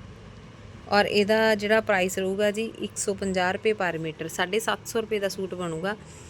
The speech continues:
ਇਹਦੇ ਵਿੱਚ ਆਪਣੇ ਕੋਲੇ ਤਿੰਨ ਪੀਸ ਹੈ ਜੀ, ਇੱਕ ਚਾਰ ਮੀਟਰ ਦਾ, ਇੱਕ ਪੌਣੇ ਪੰਜ ਮੀਟਰ ਦਾ, ਇੱਕ ਸਾਢੇ ਪੰਜ ਮੀਟਰ ਦਾ। ਦੁਬਾਰਾ ਤੋਂ ਸੁਣ ਲਓ ਜੀ, ਇੱਕ ਚਾਰ ਦਾ, ਇੱਕ ਪੌਣੇ ਪੰਜ ਦਾ, ਸੇਮ ਡਿਜ਼ਾਈਨਾਂ ਦੇ ਵਿੱਚ ਹੈ ਜੀ। ਇੱਕ ਚਾਰ ਦਾ ਹੈ ਜੀ,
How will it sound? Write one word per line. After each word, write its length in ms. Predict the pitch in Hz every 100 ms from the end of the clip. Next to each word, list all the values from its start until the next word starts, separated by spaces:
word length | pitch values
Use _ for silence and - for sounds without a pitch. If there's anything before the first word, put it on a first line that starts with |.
| - -
ਇਹਦੇ 180 | 214 226
ਵਿੱਚ 200 | 240 240
ਆਪਣੇ 240 | 233 220
ਕੋਲੇ 200 | 214 220
ਤਿੰਨ 260 | 214 208 190
ਪੀਸ 280 | 190 202 214
ਹੈ 120 | 185
ਜੀ, 140 | 180
ਇੱਕ 160 | 208 220
ਚਾਰ 300 | 208 190 175
ਮੀਟਰ 300 | 180 180 196
ਦਾ, 180 | 202 208 -
ਇੱਕ 240 | - -
ਪੌਣੇ 300 | 196 175 180
ਪੰਜ 340 | 185 185 175
ਮੀਟਰ 300 | 185 190 196
ਦਾ, 140 | 190 202
ਇੱਕ 280 | 202 185 202
ਸਾਢੇ 380 | - 160 180
ਪੰਜ 260 | 208 196 170
ਮੀਟਰ 320 | 165 151 135
ਦਾ। 140 | 147 - - - - - -
ਦੁਬਾਰਾ 300 | 196 202 196
ਤੋਂ 140 | 208 226
ਸੁਣ 240 | 233 214
ਲਓ 120 | 214
ਜੀ, 140 | 214 233
ਇੱਕ 320 | 214 214 233
ਚਾਰ 400 | 220 202 175 175
ਦਾ, 180 | 185 214 - - - - - -
ਇੱਕ 240 | 214 214 220
ਪੌਣੇ 300 | 208 170 170
ਪੰਜ 340 | 185 185 185
ਦਾ, 160 | 208 214 - - -
ਸੇਮ 340 | - 208 202 220
ਡਿਜ਼ਾਈਨਾਂ 380 | 220 196 185
ਦੇ 80 | 175
ਵਿੱਚ 240 | 170 170 160
ਹੈ 100 | 147
ਜੀ। 120 | 160 - - - - - 214
ਇੱਕ 200 | 208 220
ਚਾਰ 360 | 214 185 180
ਦਾ 100 | 185
ਹੈ 100 | 202
ਜੀ, 200 | 202 220